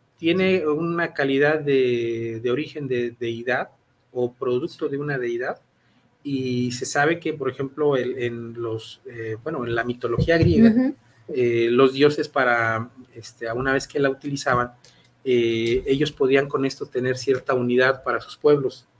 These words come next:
Speaker 2: Ujú.
Speaker 1: ¿Por qué? Porque la, eh, los paneles representan, eh, la poblac-, la, la construcción, las obreras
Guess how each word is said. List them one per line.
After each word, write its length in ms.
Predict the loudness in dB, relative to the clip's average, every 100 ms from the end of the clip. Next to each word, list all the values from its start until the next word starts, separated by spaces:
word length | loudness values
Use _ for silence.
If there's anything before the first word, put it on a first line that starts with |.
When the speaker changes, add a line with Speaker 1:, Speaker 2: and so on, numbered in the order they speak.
| _
Speaker 2:
Ujú. 100 | -20 -20 _ _ 0
Speaker 1:
¿Por 160 | 2
qué? 120 | 4 4
Porque 420 | 2 0 4 4
la, 520 | 4 2 2 0 -4 -12 -20 -2
eh, 400 | 2 4 4 2
los 360 | 0 0 0 0
paneles 420 | 0 0 2 2
representan, 720 | 2 -2 -2 -2 -2 -2 -4 -8 _ _ _ _ _ _
eh, 680 | 2 2 4 2 0 0 -2
la 140 | -2 0
poblac-, 520 | 2 2 2 -4 -4
la, 380 | 0 2 2 4
la 160 | 2 4
construcción, 760 | 0 0 -6 4 6 6 0 -12 -20 -20 _ _ _ _
las 720 | 0 4 4 4 2 0 0
obreras 500 | 4 8 8 6 0